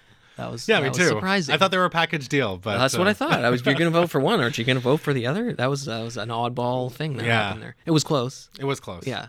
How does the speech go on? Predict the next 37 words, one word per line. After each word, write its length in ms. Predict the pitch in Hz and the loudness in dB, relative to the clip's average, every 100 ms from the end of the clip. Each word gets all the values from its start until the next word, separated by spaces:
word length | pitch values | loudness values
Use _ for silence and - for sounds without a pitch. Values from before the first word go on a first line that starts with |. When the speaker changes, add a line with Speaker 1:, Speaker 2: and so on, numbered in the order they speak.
| _ - | _ -12
Speaker 2:
Yeah. 60 | |
Speaker 1:
we're 80 | 123 | -8
talking 240 | 123 113 | -8 -8
about 240 | 110 110 - | -6 -8 -8
Brandon 300 | 110 113 113 | -12 -12 -10
Yan, 260 | 107 120 117 | -12 -12 -18
of 120 | - | -18
course. 300 | 113 131 - | -16 -16 -8
Speaker 2:
Yeah. 140 | 123 - _ - - | -8 -8 _ -20 -6
Speaker 1:
Um, 480 | 127 123 117 117 113 _ _ _ _ _ - - _ _ - | 0 0 0 -4 -12 _ _ _ _ _ -20 -20 _ _ -2
but 100 | 170 | 2
I 120 | 175 | 4
think 320 | 180 196 185 - _ - - | 2 -2 -4 -14 _ -12 -2
I 120 | 151 | 0
like 440 | 139 135 156 - - | 0 0 0 -4 -4
the, 180 | 151 | -2
I, 200 | 135 143 - | 0 0 0
I 120 | 131 | -2
don't 360 | 143 147 - _ - | -2 -4 -6 _ -8
think 180 | 165 156 | -4 -4
it's 120 | - | -4
status 360 | - 135 135 | 0 0 -2
quo 240 | - 190 214 | -6 -4 -2
because 340 | 135 127 117 | -4 -6 -6
we 120 | 120 | -6
have 240 | 120 123 120 | -6 -6 -6
this 100 | 120 | -6
situation 640 | 139 120 123 151 233 123 | -6 -4 -2 0 -2 -4
where 120 | 117 | -6
everybody 360 | 113 120 127 131 | -6 -4 -4 -4
has 340 | - 107 113 | -6 -8 -6
to 80 | 131 | -4
work 220 | 143 151 | -2 -2
together. 380 | 160 175 202 127 | -2 0 0 0
And, 180 | 123 135 | 0 -2
you 60 | |
know, 160 | 143 | -4